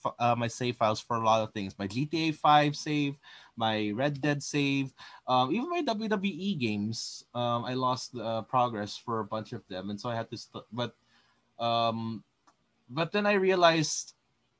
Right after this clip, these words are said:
it was still hanging, and then I, and I turned off the Wi-Fi just to see what happens. And that was, and the Wi-Fi was the cause of all the problems, and that's what really ticked me off. So at least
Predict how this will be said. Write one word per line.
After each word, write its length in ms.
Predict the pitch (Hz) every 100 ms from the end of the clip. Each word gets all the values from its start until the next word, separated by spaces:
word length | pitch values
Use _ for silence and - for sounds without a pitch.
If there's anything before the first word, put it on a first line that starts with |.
| _ _ _ _ -
it 140 | 156
was 160 | 170 156
still 240 | 208 208
hanging, 380 | 180 147 139 135
and 80 | 143
then 120 | 143
I, 220 | 135 135
and 300 | 135 131 135
I 60 | 135
turned 220 | 156 147
off 160 | 139
the 80 | 143
Wi-Fi 580 | 127 120 120 120 - 117
just 260 | 113 117 -
to 60 |
see 240 | - - 117
what 160 | 110
happens. 640 | 107 104 101 98 101 101 - _ _ _ _
And 120 | 123 120
that 120 | 117
was, 180 | 120 -
and 100 | 131
the 60 | 127
Wi-Fi 340 | 117 113 117
was 200 | 104 101
the 40 | -
cause 300 | - 98 101
of 60 | 98
all 160 | 98 95
the 80 | 87
problems, 640 | - 87 85 85 87 -
and 280 | 101 104 107 - -
that's 520 | 135 135 131 123 -
what 180 | 120 113
really 220 | 117 113
ticked 260 | - 107 110
me 100 | 95
off. 300 | 90 - _ _ _ _ _ _ _ _
So 160 | - 160
at 260 | 160 156
least 360 | 170 175 -